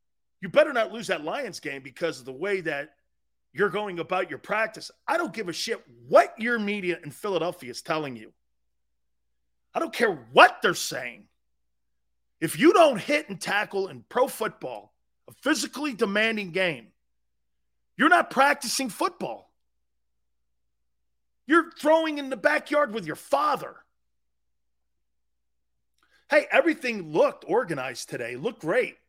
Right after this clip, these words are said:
working on pass rush. But how can you work on a fit for a linebacker blitzing at half speed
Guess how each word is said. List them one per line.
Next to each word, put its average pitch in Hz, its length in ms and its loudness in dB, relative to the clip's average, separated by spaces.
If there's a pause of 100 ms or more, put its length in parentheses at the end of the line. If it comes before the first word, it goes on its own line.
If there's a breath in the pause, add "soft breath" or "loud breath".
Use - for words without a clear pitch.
(120)
working 143 280 -8
on 143 140 -4
pass 147 360 0
rush. 143 420 -4 (1200)
But 214 100 -4
how 269 100 -2
can 285 180 -8
you 262 100 -6
work 220 340 -2
on 175 180 -2
a 135 60 -6
fit - 420 -4 (500)
for 180 160 4
a 175 40 6
linebacker 180 720 -2
blitzing 156 480 -2
at 117 80 -12
half 165 280 -2
speed 135 480 -6